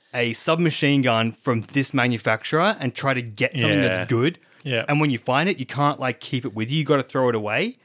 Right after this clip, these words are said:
Speaker 2: Yeah.
Speaker 1: And then the, they make the, the checking of weapons and comparing really tedious because, that's right, even with, like, the, like, trying to compare guns, it's not that easy.
Speaker 2: Yeah.
Speaker 1: Oh, it does, like, stupid stuff, like, it resets you back to the top of the list.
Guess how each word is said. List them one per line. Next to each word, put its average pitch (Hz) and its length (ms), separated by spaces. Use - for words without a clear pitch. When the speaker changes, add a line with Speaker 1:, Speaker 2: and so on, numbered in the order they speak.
Speaker 2:
Yeah. 104 200
Speaker 1:
And 123 440
then 135 200
the, 123 260
they 131 100
make 131 260
the, 113 360
the 127 120
checking 151 400
of 117 100
weapons 120 360
and 104 100
comparing 117 720
really 127 300
tedious 135 540
because, 117 540
that's - 140
right, 120 180
even 240 220
with, 226 120
like, 147 200
the, 110 240
like, 113 160
trying 143 160
to 123 60
compare 113 360
guns, 123 280
it's 120 160
not 123 260
that 107 220
easy. 113 460
Speaker 2:
Yeah. 120 180
Speaker 1:
Oh, 107 320
it 117 60
does, 139 180
like, 113 200
stupid 151 300
stuff, 135 240
like, 110 100
it 104 80
resets 117 360
you 120 60
back 113 180
to 135 80
the 110 60
top 117 180
of 123 40
the 98 80
list. - 460